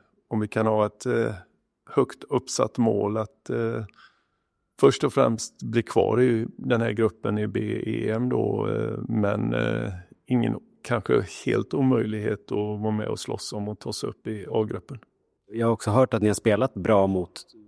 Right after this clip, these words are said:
Speaker 2: väldigt högt rankande nationer. Hur, hur rimligt eller orimligt är det att tänka Paralympics?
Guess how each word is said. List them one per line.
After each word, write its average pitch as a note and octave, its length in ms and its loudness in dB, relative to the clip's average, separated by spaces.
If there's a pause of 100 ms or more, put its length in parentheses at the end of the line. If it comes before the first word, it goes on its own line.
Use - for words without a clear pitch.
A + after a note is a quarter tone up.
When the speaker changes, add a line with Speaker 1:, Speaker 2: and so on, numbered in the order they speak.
(100)
Speaker 2:
väldigt G2 360 -6
högt - 300 -6
rankande G2+ 440 0
nationer. F#2+ 540 0
Hur, G2 200 -2
hur A2 340 0
rimligt G#2+ 380 2
eller G#2+ 120 0
orimligt G2 440 -2
är G2+ 40 2
det G2+ 60 2
att F#2+ 60 -2
tänka G2 360 0 (120)
Paralympics? G2+ 680 0